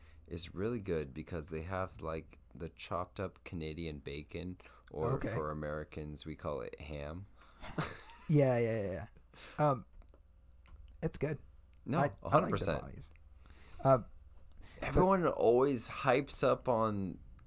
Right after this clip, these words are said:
Speaker 1: Pizza Plus and how
Speaker 2: Yeah.
Speaker 1: it's the best thing on earth. Don't get me wrong. I love the atmosphere. I
Speaker 2: Yeah.
Speaker 1: love the remodel that they did. Um,
Speaker 2: Oh, that
Speaker 1: I
Speaker 2: second room.
Speaker 1: Yeah, this,
Speaker 2: Oh,
Speaker 1: no.
Speaker 2: the third room.
Speaker 1: Uh,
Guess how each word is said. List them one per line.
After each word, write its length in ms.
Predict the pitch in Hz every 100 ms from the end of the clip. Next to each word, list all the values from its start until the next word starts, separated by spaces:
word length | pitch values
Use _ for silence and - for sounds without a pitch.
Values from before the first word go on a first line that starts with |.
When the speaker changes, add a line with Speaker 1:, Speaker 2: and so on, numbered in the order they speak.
| -
Speaker 1:
Pizza 320 | - 131 127
Plus 760 | 117 - 113 135 131 135 135 -
and 180 | 95 87
how 180 | 98 90
Speaker 2:
Yeah. 80 |
Speaker 1:
it's 140 | 107 -
the 140 | 107
best 480 | 85 - 101 131 -
thing 180 | 131 117
on 200 | 120 117
earth. 500 | 120 120 123 - -
Don't 160 | - 180
get 120 | 170
me 80 | 151
wrong. 340 | 117 95 80 - - - -
I 120 | 92
love 320 | 90 117 131
the 120 | 135
atmosphere. 640 | 113 117 110 - 107 101 - - -
I 140 | 95
Speaker 2:
Yeah. 40 | 85
Speaker 1:
love 500 | 85 104 - - - - -
the 200 | 92 87
remodel 680 | 90 95 92 95 101 104 101
that 200 | 98 110
they 120 | 113
did. 400 | 107 95 95 - - - - - -
Um, 440 | 85 78 76 73 98
Speaker 2:
Oh, 120 | 123
that 180 | 120 -
Speaker 1:
I 40 |
Speaker 2:
second 420 | - 127 113 123
room. 360 | - 117 117 131 -
Speaker 1:
Yeah, 320 | 226 220 101
this, 180 | - 156 -
Speaker 2:
Oh, 60 | 151
Speaker 1:
no. 200 | 185 131
Speaker 2:
the 40 |
third 280 | - 143 139
room. 280 | 113 107 107 - - - 95
Speaker 1:
Uh, 380 | 92 87 82